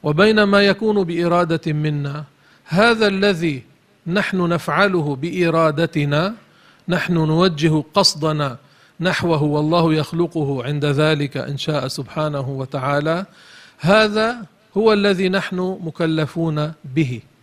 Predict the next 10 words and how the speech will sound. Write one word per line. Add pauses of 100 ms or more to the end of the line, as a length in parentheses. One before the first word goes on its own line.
(320)
لأننا
وجهنا (340)
قصدنا
نحو
هذا
العمل، (460)
يعني
لنا
فيه
اختيار.